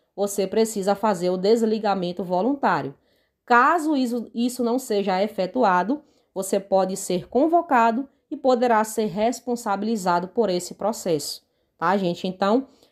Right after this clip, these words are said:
essa informação aqui, ela é para as pessoas que se cadastraram como unipessoais, mas que, na verdade, moram com alguém, moram com alguma pessoa, com várias pessoas ali no cadastro. Então, precisa fazer o desligamento voluntário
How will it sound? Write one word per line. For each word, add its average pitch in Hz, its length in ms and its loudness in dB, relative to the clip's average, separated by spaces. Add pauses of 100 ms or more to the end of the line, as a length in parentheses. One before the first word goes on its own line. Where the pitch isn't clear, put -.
(140)
essa 247 320 4
informação 202 720 -2
aqui, 220 540 0 (240)
ela 254 300 4
é 208 100 4
para 220 160 -2
as 220 100 -8
pessoas 226 760 -2 (340)
que 240 380 0 (220)
se - 240 -6
cadastraram 226 880 2
como 220 440 -2
unipessoais, 240 1300 0 (160)
mas 220 280 -4
que, 240 100 -4
na 208 140 -2
verdade, 190 500 0
moram 196 480 2 (220)
com 190 200 -2
alguém, 214 480 4
moram 185 380 0
com 202 220 -2
alguma 185 400 0
pessoa, 240 640 2 (180)
com 185 200 -8
várias 180 360 -2
pessoas 208 460 -2
ali 202 220 2
no 196 100 -4
cadastro. 226 560 0
Então, 175 240 -8
precisa 233 480 0
fazer 202 300 0
o 190 80 0
desligamento 180 680 0
voluntário 208 720 2